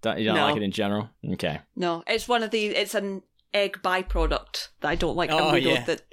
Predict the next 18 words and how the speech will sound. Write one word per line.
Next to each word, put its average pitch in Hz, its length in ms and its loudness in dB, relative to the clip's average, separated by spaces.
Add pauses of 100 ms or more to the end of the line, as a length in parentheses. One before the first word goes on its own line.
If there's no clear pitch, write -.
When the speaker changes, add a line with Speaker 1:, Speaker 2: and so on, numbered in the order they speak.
(280)
Speaker 2:
the 226 120 0
only 233 280 2
thing 202 440 -2 (300)
that's 180 220 -2
even 185 220 0
remotely 180 380 0
egg 180 200 0
flavoured 175 340 0
that - 80 0
I 101 60 0
do 165 260 0
like 147 440 -2
is 151 360 -4
in 156 160 -2
egg 156 140 -2
fried 135 220 -4
rice. - 360 -4 (220)
So. - 340 -4